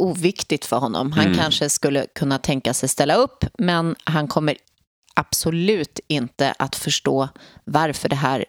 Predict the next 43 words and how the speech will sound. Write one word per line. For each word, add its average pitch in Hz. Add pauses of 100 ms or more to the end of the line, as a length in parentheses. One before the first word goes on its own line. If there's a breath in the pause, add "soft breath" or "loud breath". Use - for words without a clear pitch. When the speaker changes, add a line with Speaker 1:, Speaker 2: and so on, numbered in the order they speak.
Speaker 1:
är 117
så -
viktigt -
att -
komma 147
ihåg. 254
Speaker 2:
Precis, 107
han 107
skulle 107
kunna 98
tänkas 90
kasta -
bort -
ringen 87
till -
och 85
med. 82 (200 loud breath)
Men, 127
eh, 85 (300)
det 120
är 113
också 107
så 101
att - (220)
man 92 (220)
också -
invänder 90
att - (400)
om 98
vi 95
bara 95
sparar 101
ringen 92
där, 85
så -
är 90
risken 87
att 90
resten 98
av 92
Midgård 90
faller 92
runt 101